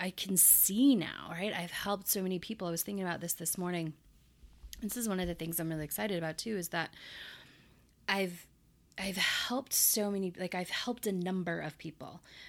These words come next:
And this is, you know, I'm just talking about Manifest ten K right now. I've helped a number of people through the workshop as well. But when I'm specifically thinking about money mindset and, you know,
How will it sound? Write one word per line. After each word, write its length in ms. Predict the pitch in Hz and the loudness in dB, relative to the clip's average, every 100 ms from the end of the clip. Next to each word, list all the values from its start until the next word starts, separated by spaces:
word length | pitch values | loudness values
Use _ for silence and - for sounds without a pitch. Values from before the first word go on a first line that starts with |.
| - | -2
And 180 | 214 214 | 0 4
this 160 | 254 | 2
is, 200 | 302 190 - | 2 -2 -2
you 140 | 208 | -2
know, 60 | 180 | 0
I'm 120 | 190 | 0
just 160 | 185 | -2
talking 260 | 160 151 165 | -2 -4 -6
about 360 | 156 151 151 - _ _ - | -6 -6 -6 -10 _ _ -8
Manifest 480 | 170 160 156 156 - | -4 -4 -6 -8 -8
ten 160 | 151 | -8
K 200 | - 214 | -6 -4
right 160 | 165 151 | -2 -4
now. 140 | 156 | -6
I've 80 | 156 | -6
helped 220 | 175 - | -8 -6
a 40 | 156 | -4
number 220 | 156 156 | -2 -4
of 80 | 151 | -6
people 380 | 160 147 147 - - - - - | -8 -6 -8 -10 -20 -20 -20 -4
through 140 | 185 | -2
the 80 | 165 | 0
workshop 480 | 160 156 - 156 165 | -2 -2 -2 -2 -4
as 160 | 165 | -4
well. 400 | 190 277 254 185 | 0 2 4 2
But 220 | 170 165 - _ - | -2 -6 -8 _ -10
when 220 | 202 196 | -6 -4
I'm 160 | 190 | -2
specifically 640 | 185 - 196 247 247 247 190 | -4 -2 -2 -2 -2 -2 -4
thinking 380 | - 180 180 175 | -4 -6 -4 -4
about 240 | 165 156 | -4 -4
money 260 | 165 208 196 | -4 -2 -2
mindset 600 | 175 165 160 - 160 156 - - - - - 185 | -2 -2 -2 0 -2 -4 -8 -20 -18 -20 -10 -2
and, 580 | 175 165 160 160 160 - - - | 0 2 2 0 -4 -8 -12 -6
you 140 | 180 | -4
know, 240 | 160 151 | -2 -4